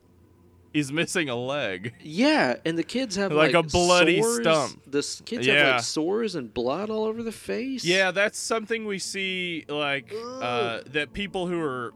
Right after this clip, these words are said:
Speaker 1: super affected by Kane seem to have.
Speaker 2: They
Speaker 1: So
Speaker 2: get a
Speaker 1: these
Speaker 2: little on the
Speaker 1: kids are
Speaker 2: methy side of things whenever they're into that
Speaker 1: Yeah.
Speaker 2: Sutter Kane.
Speaker 1: Yeah.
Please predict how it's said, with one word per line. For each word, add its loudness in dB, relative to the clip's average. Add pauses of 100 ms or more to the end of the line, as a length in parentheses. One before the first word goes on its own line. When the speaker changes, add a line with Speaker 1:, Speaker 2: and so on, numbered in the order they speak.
Speaker 1:
super -8
affected -6
by -4
Kane -6
seem -10
to -8
have. -6
Speaker 2:
They 0
Speaker 1:
So -4
Speaker 2:
get 2
a 0
Speaker 1:
these -2
Speaker 2:
little 2
on 0
the 0
Speaker 1:
kids -2
are -4
Speaker 2:
methy -6
side -8
of -8
things -10
whenever -4
they're -6
into -8
that -8
Speaker 1:
Yeah. -4
Speaker 2:
Sutter -2
Kane. -12 (800)
Speaker 1:
Yeah. -4